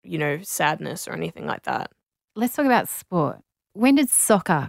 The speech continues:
Speaker 2: come into your life?
Speaker 1: Yeah, I s-, well, I obviously started playing back in Kalgoorlie. Uh, it wasn't really that big. I mean, it was,
Speaker 2: Mm.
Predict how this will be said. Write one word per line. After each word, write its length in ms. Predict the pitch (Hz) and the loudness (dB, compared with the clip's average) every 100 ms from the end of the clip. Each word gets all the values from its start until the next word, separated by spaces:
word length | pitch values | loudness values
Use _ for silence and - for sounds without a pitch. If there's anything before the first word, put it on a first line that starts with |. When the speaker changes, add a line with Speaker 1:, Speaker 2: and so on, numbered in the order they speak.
| - | -6
Speaker 2:
come 160 | - 160 | 0 2
into 240 | 151 - | 2 -2
your 120 | 156 131 | -8 -8
life? 300 | 80 131 - _ _ _ _ _ _ | -8 -12 -14 _ _ _ _ _ _
Speaker 1:
Yeah, 240 | 262 254 214 | 4 6 6
I 80 | |
s-, 120 | 196 - | 4 2
well, 200 | - 190 | 4 6
I 180 | 180 170 | 6 4
obviously 340 | 196 185 - | 2 2 0
started 300 | 175 170 165 | 0 2 2
playing 360 | - 170 160 160 | 4 2 2 2
back 220 | 156 151 | 0 0
in 80 | 156 | -2
Kalgoorlie. 800 | 156 156 151 143 156 196 302 285 - | 0 0 0 0 2 0 -2 -8 -4
Uh, 260 | 175 165 156 | 2 4 4
it 100 | 180 | 2
wasn't 420 | 175 202 262 - - | 2 2 2 -4 -4
really 460 | 190 196 202 202 | 0 2 4 2
that 260 | 196 190 - 233 - _ | 4 4 2 -4 -20 _
big. 300 | 180 196 381 330 311 - | 2 2 0 -8 -14 -6
I 60 | 190 | 2
mean, 200 | 175 175 | 4 4
it 100 | 170 | 2
was, 200 | 180 175 | 2 4
Speaker 2:
Mm. 380 | 233 190 170 | 6 6 2